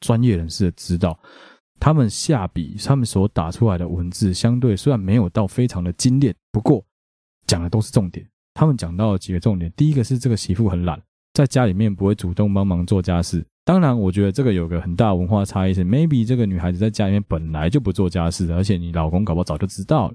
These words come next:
是你们俩自己沟通不良。站在一个比较传统的家庭观念里面，对于婆婆来说，当然就会觉得说，啊，你这个媳妇就不好欸，你连最基本的家里面的工作都不做。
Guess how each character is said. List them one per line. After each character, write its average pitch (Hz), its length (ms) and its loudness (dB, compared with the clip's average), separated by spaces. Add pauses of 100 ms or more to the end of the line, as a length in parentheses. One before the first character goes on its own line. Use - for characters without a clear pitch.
是 - 120 0
你 127 80 2
们 87 60 0
俩 82 160 -2
自 - 60 -10
己 101 100 4
沟 92 120 0
通 92 140 0
不 101 80 -2
良。 78 180 -4 (500)
站 147 140 4
在 131 180 2
一 104 40 2
个 95 100 2
比 85 60 0
较 95 140 2
传 85 280 -2
统 82 200 0
的 80 140 -2
家 87 280 0
庭 82 180 -2 (160)
观 87 220 2
念 87 180 2
里 80 160 -8
面， 85 240 0 (300)
对 104 180 4
于 82 100 0
婆 85 220 -2
婆 85 140 0
来 82 140 0
说， 87 180 2
当 95 180 0
然 85 120 0
就 87 100 2
会 90 80 2
觉 85 140 -4
得 82 120 0
说， 85 200 0
啊， 92 100 0
你 95 80 2
这 104 80 2
个 98 80 2
媳 - 200 -4
妇 87 180 0
就 95 100 -2
不 92 160 -2
好 - 280 -8
欸， 92 120 -12
你 90 140 0
连 85 180 0
最 104 160 2
基 98 180 -2
本 92 160 0
的 82 200 -4 (160)
家 92 180 0
里 85 80 -2
面 87 180 0
的 82 200 -2
工 92 240 0
作 92 120 0
都 85 140 0
不 82 100 -6
做。 80 300 -4